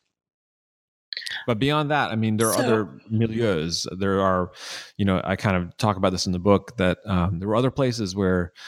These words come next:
Speaker 1: different kinds of knowledge, different sciences, uh, were transmitted. And,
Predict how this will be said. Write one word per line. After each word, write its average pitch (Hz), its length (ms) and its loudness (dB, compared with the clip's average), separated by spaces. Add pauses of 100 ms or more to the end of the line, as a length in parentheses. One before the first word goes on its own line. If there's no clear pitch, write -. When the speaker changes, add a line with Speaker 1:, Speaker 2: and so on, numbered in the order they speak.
(320)
Speaker 1:
different 117 440 0
kinds 110 420 0
of 95 360 -2
knowledge, 95 480 2
different 98 280 -2
sciences, 92 1000 0
uh, 92 280 0
were 90 120 2
transmitted. 92 800 0
And, 90 340 0